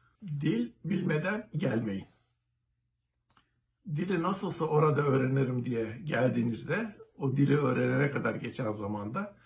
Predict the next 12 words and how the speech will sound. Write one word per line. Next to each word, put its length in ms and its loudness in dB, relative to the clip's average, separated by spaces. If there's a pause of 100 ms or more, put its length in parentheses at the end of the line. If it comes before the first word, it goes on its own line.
(400)
çok 240 -4
ciddi 240 -4
fırsatlar 640 -2
kaybedebilirsiniz, 840 -2
sıkıntıya 560 -4
girebilirsiniz. 880 -4 (120)
Onun 220 2
için 440 -2
gelmeden 560 2
önce 520 -4
dil 200 2
sorununu 640 -2